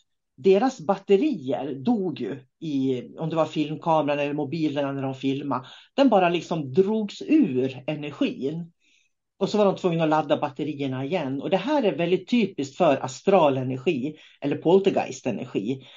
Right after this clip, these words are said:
Det tar energi, och när det tar energi, då är det mörk energi. Därför att, eh, eh, eh, jag kan ju ladda batterier med reiki till exempel. Så med positiv energi så kan du faktiskt ladda batterier. Det har jag gjort jättemånga gånger.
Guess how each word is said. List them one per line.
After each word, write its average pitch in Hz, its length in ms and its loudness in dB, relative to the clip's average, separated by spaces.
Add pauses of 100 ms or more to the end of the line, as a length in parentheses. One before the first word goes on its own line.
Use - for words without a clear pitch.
(160)
Det 165 360 -2
tar 165 440 4
energi, 143 640 0
och 160 100 -4
när 147 120 -4
det 143 200 -6
tar 208 320 4
energi, 156 480 0
då 135 100 -2
är 131 40 0
det 135 80 0
mörk 143 480 0
energi. 127 600 -8 (460)
Därför 170 200 2
att, 170 140 -2 (200)
eh, 160 100 2
eh, 143 380 0 (360)
eh, 139 320 -2 (320)
jag 165 280 0
kan 233 160 6
ju 240 80 8
ladda 165 460 4
batterier 165 840 0
med 147 240 -2
reiki - 440 0 (140)
till 131 120 -14
exempel. 127 560 -8 (680)
Så - 120 0
med 165 220 0
positiv 180 560 2
energi 143 720 -2
så - 120 -20
kan 170 140 -4
du 160 80 -6
faktiskt 156 360 -2
ladda 151 420 2
batterier. 131 580 -2
Det 165 80 -2
har 170 80 2
jag 135 60 0
gjort 135 160 -4
jättemånga 185 720 0
gånger. 123 460 -2